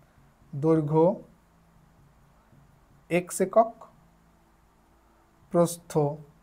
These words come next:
ওয়াই একক।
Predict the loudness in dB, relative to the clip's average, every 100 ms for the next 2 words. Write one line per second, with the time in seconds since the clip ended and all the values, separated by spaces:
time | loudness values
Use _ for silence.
0 | _ _ _ _ _ _ _ _ _ _
1 | _ _ _ _ _ _ _ _ _ 6
2 | 8 6 0 -10 -16